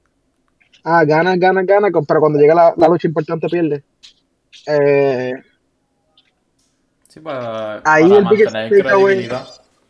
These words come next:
Speaker 1: Ajá, ahí el biggest takeaway que yo diría fue que fue la primera vez que, que, que, que ves que Vicky Guerrero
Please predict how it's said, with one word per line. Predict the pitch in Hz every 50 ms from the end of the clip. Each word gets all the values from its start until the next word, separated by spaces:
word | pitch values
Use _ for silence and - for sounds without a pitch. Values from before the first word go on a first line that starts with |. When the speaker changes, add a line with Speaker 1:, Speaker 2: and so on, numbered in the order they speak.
| _ _ _ _ _ _ _ _ _ _ _ _ _ _ _ - _ _ _ _ _ _
Speaker 1:
Ajá, | - 160 156 151 147 147 _ _
ahí | - 165 165 165 175
el | 190 202 190
biggest | 180 214 202 214 208 190 -
takeaway | - 196 196 190 196 196 196 196 185
que | 185 185 180
yo | 185 185
diría | 180 180 185 185 190 185 185
fue | - 180 175 180 180 180 - - _ - - - - _ _ _ _ _
que | - 165
fue | - - 160
la | 160 160
primera | 170 170 170 185 175 180 180
vez | 185 185 190 - _ - - -
que, | 185 175 170 165 156 156 151 147 151 - _ _ _ _ _
que, | - - 151 147 147 143 - - -
que, | 160 143 143 147 147 - - - _ _ _ _
que | - 160 147
ves | 147 151 147 -
que | - 180 165
Vicky | 170 170 160 175 175 170 170
Guerrero | 170 165 156 165 170 175 170 165 160 147 139